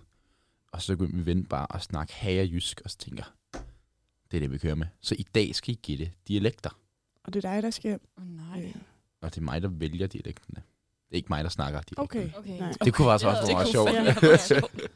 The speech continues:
Speaker 1: <laughs> Men jeg har simpelthen fundet et dialektkort,
Speaker 2: Okay,
Speaker 1: som
Speaker 2: vi
Speaker 1: I
Speaker 2: er
Speaker 1: simpelthen
Speaker 2: klar.
Speaker 1: skal gætte. Og jeg ved ikke, hvordan I vil gøre det. Vil I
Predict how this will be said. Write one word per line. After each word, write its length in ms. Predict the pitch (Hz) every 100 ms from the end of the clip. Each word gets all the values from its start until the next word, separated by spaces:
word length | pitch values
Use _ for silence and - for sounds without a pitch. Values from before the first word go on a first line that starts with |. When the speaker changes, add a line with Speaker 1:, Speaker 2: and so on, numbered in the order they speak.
| _ - _ _ 135 143 120 - - _ _ 95
Speaker 1:
<laughs> 80 |
Men 280 | 98 104 120 -
jeg 120 | 90
har 160 | 95
simpelthen 280 | 92 107 90
fundet 200 | - 95 107
et 220 | 101 -
dialektkort, 840 | 95 95 95 - - 95 71 - - _ -
Speaker 2:
Okay, 160 | 208 208
Speaker 1:
som 80 |
Speaker 2:
vi 40 | 131
Speaker 1:
I 20 |
Speaker 2:
er 40 |
Speaker 1:
simpelthen 280 | 90 92 202
Speaker 2:
klar. 60 | 90
Speaker 1:
skal 120 | -
gætte. 280 | 82 76 87 - _ _ - - _ - -
Og 360 | 92 90 101 104 - - _ _ _ _ - _
jeg 200 | 92 104
ved 240 | 120 156 160
ikke, 100 | 127
hvordan 280 | 110 110
I 80 | -
vil 120 | 123 110
gøre 160 | 90
det. 160 | 92 92
Vil 80 | 107
I 240 | 107 107